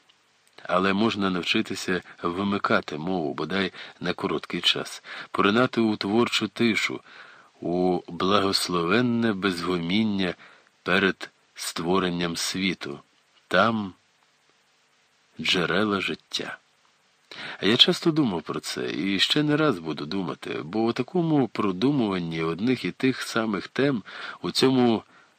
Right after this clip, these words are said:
прокиданні одних і тих самих стежок під час безперервного снігопаду ховається одна із запорук спасіння. Упродовж мови,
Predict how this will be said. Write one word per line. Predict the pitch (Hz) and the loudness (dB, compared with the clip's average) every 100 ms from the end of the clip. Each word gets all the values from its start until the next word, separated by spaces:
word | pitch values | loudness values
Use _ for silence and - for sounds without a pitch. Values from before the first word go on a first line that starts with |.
| _ | _
прокиданні | - 107 - 95 82 117 127 117 98 | 0 0 2 0 4 4 4 2 2
одних | 90 90 120 - | 0 0 0 0
і | |
тих | 92 123 117 | -2 -2 -2
самих | - 117 110 95 - - _ _ | 0 0 0 -2 -6 -12 _ _
стежок | - - - - 90 82 113 139 - - | -4 -4 -4 -4 0 2 4 2 0 -6
під | - | 0
час | - 98 92 - | 2 2 0 -4
безперервного | 87 90 - - 90 120 104 98 92 | -4 -4 -2 0 2 2 2 0 0
снігопаду | 85 - 87 85 80 117 135 85 67 - - - | -2 -4 -2 -2 0 0 2 0 -6 -10 -14 -14
ховається | - 85 135 139 - | -2 2 4 4 2
одна | 120 113 131 | 0 2 2
із | 139 127 110 - - - - | 4 2 0 -8 -12 -16 -10
запорук | 87 104 - 90 117 120 | 0 0 0 2 2 0
спасіння. | - - 98 - 120 95 78 - - _ _ - | -6 -4 -4 0 -2 -2 -6 -12 -16 _ _ -12
Упродовж | - 80 85 80 107 113 98 | -6 -4 -2 0 2 2 0
мови, | 107 127 87 64 | 0 0 0 -6